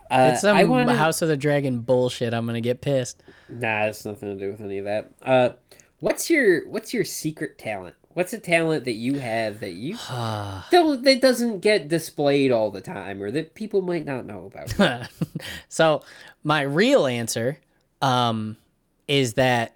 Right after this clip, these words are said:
Speaker 2: I don't have any talents and it's incredibly depressing. It's, like, one of my biggest, uh, self-esteem issues. I do not have anything I'm good at.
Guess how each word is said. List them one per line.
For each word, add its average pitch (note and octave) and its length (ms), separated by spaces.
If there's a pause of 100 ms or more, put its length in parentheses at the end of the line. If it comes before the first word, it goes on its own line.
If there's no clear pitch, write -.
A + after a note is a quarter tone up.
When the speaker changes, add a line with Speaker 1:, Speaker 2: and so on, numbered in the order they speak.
Speaker 2:
I A2+ 120
don't A#2 180
have D3 180
any A2+ 160
talents G#2+ 380
and G2+ 100
it's G2+ 140
incredibly G#2+ 640
depressing. G#2+ 460
It's, F#2 120
like, G2+ 160
one A2 140
of G#2+ 60
my G2 100
biggest, A2+ 580 (240)
uh, G#2 200
self-esteem A2+ 600
issues. G#2 320
I A#2+ 140
do C3 180
not B2 180
have A#2 120
anything A2+ 300
I'm G2+ 140
good G2+ 180
at. F2+ 200